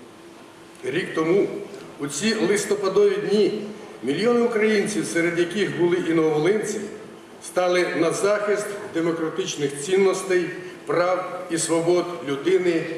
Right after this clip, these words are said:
і громадянина, національних інтересів нашої держави та європейського вибору і заявили на весь світ, що наш народ глибоко патріотичний, з високим почуттям гідності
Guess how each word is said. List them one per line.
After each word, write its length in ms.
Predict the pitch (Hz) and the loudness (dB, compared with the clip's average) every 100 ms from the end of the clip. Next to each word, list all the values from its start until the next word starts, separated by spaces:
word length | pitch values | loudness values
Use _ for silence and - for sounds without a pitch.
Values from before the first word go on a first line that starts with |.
| - 165 | -4 0
і 100 | 156 | 2
громадянина, 680 | 151 156 147 147 147 127 - - - - - - - - - - - - 123 | 2 0 2 2 2 2 0 -6 -12 -14 -18 -20 -20 -20 -20 -20 -20 -12 -2
національних 760 | 156 185 185 208 214 202 214 | 0 2 2 4 4 2 2
інтересів 640 | 196 190 180 175 - 131 131 | 0 2 2 2 0 -2 -4
нашої 300 | 113 120 110 | -4 -6 -8
держави 340 | 117 110 110 107 - - - - - | -8 -10 -12 -12 -12 -16 -20 -12 0
та 260 | 185 180 170 | 2 2 0
європейського 680 | 175 175 180 175 - 151 143 | 2 2 2 2 0 -2 -2
вибору 580 | 143 208 202 202 208 208 - - | 2 2 4 2 2 0 -4 -4
і 80 | 175 | -2
заявили 500 | 185 190 185 196 190 | 2 4 4 4 4
на 120 | 185 | 4
весь 340 | 185 175 - 160 | 4 2 0 -2
світ, 200 | 175 165 - - - - | -2 -2 -6 -14 -16 -12
що 200 | - 147 | -2 2
наш 320 | 175 214 - | 4 2 2
народ 480 | 196 196 190 196 196 - - - - | 2 4 4 2 -2 -6 -12 -14 -4
глибоко 600 | 143 190 196 185 190 180 - - | 2 2 2 2 2 2 0 -2
патріотичний, 880 | 165 165 175 170 190 190 - 110 - - - - - - 107 | 0 2 0 0 -2 -4 -6 -8 -10 -16 -20 -20 -20 -16 -12
з 100 | 139 | -2
високим 560 | 185 - 208 208 208 | 0 2 2 2 0
почуттям 560 | 190 - 170 196 190 160 160 | 0 0 -2 0 2 2 0
гідності 720 | 202 190 180 - 180 180 | -2 0 0 -2 -4 -2